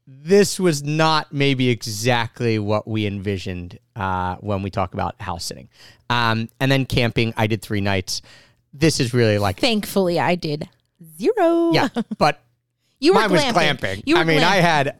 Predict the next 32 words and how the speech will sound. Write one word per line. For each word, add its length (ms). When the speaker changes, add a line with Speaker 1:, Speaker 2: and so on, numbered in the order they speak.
Speaker 1:
a 80
shower 580
Speaker 2:
Yeah. 200
Speaker 1:
with 140
hot 240
water. 280
Speaker 2:
You 60
had 100
Speaker 1:
I 100
had 160
a 60
flush 320
Speaker 2:
plumbing. 40
Speaker 1:
toilet. 360
Speaker 2:
Yeah. 220
Speaker 1:
I, 160
it 100
was 240
straight 320
on 180
glamping, 440
so 100
I 140
Speaker 2:
Yeah. 100
Speaker 1:
cannot 260
call 120
that 140
camping. 360
It 80
was 200
very 340
nice 340